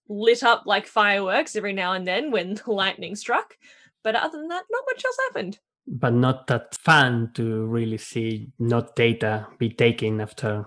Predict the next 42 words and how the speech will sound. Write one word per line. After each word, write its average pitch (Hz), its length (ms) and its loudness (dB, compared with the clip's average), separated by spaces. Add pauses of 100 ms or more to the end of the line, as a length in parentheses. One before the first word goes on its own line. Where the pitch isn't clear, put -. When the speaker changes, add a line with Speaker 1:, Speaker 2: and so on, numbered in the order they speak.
(160)
Speaker 2:
you 117 80 0
know, 107 160 0
getting 110 380 4
Speaker 1:
Yes. 117 80 -2
Speaker 2:
a 113 260 -2
good 120 200 2
fraction - 460 0
of 107 140 -6
time 110 320 2
with 117 160 -2
a 107 160 0
very 120 240 8
large 113 320 2
four-meter 117 500 2
telescope. 104 680 -6 (100)
I 143 80 2
was 147 180 2
having 135 240 4
a 127 80 2
kind 127 220 2
of 120 120 -4
a 127 60 2
similar 127 520 2
feeling, 151 680 2
because 117 400 -4
the 113 80 0
only 135 240 2
thing 135 380 -2
I - 20 -2
really 123 300 0
wanted 120 400 -6
to - 100 -14
do 113 400 -4
through 113 400 -4
the 110 140 0
Christmas 113 480 0
period 113 420 2
and 107 100 -4
the 104 60 -6
holidays 107 540 0
in 110 160 -2
January 113 500 0